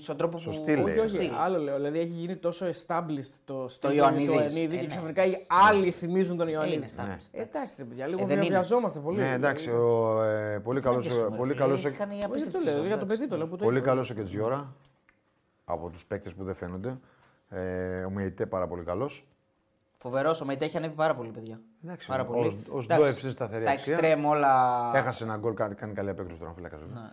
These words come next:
Speaker 1: τα extreme τώρα, Ντεσπότοφ, Τάισον μπαίνει μέσα, κάνει παπάδες.
Speaker 2: Απλά τα πρώτα δύο γκολ είναι, δεν είναι δημιουργία του παοκ, είναι καθα-,
Speaker 1: Όχι, είναι
Speaker 2: δημιουργία,
Speaker 1: δώρο.
Speaker 2: είναι πίεση
Speaker 1: Είναι
Speaker 2: του παοκ, μια μεγάλη παλιά, λάθος.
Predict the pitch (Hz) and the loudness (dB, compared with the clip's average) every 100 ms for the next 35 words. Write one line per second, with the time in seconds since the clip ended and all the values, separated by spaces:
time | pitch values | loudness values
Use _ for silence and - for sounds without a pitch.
0 | - 131 127 - 147 143 135 139 135 123 | -6 -6 -6 -4 0 0 -2 0 2 0
1 | 123 - 135 135 123 - 131 131 127 120 | -4 -6 -6 -4 -6 -2 0 0 -4 -8
2 | 123 123 120 120 117 110 107 107 120 113 | -8 -8 -10 -8 -6 -6 -8 -12 -14 -14
3 | 107 120 117 110 113 - - 135 165 233 | -8 -6 -6 -10 -14 -16 -2 -2 4 4
4 | 226 180 208 185 165 170 127 196 247 247 | 4 4 6 6 6 6 8 8 8 6
5 | 233 180 196 196 190 170 156 143 156 135 | 4 4 4 6 4 2 2 2 0 4
6 | 139 107 123 131 117 131 110 117 123 110 | 6 6 2 0 0 0 -2 0 2 4
7 | 120 123 143 131 151 135 110 101 139 147 | 4 4 2 0 2 2 2 -6 4 4
8 | 123 113 110 107 101 101 165 185 147 139 | 4 -2 0 0 0 2 4 4 6 4
9 | 139 127 | 2 -14